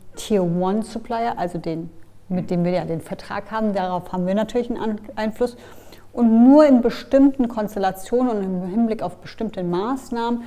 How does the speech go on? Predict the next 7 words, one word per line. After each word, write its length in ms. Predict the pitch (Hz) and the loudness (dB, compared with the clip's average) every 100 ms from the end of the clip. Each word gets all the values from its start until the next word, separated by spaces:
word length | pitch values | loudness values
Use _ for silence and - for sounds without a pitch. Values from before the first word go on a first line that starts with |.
| - - | -14 -8
gehen 220 | - 214 | -2 0
wir 80 | 208 | 2
darüber 340 | 196 180 175 175 | 0 0 -2 -4
hinaus, 800 | 175 170 160 151 151 - - - - | -4 -4 -4 -6 -8 -14 -20 -20 -14
Richtung 400 | 175 165 180 165 - | -12 -10 -8 -8 -10
Tier 260 | 180 175 | -12 -12
Two, 400 | - 277 262 269 | -4 -2 0 -2